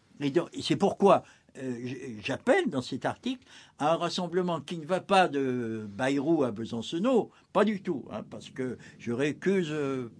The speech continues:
les analyses de l'un et de l'autre. Mais en revanche, des, des, euh,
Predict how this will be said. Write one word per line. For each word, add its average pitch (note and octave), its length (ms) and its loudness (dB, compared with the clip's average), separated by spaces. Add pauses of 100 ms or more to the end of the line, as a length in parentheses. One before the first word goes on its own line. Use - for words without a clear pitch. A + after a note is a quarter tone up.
(120)
les A#2 180 -6
analyses C#3 460 -4
de D3+ 80 -4
l'un D3+ 220 0
et C3+ 80 0
de A#2+ 120 -4
l'autre. A2 460 -4 (300)
Mais C#3+ 100 0
en D#3 100 0
revanche, D#3+ 460 -2
des, G2 380 -10 (180)
des, F#2 460 -10 (320)
euh, F#2 100 -8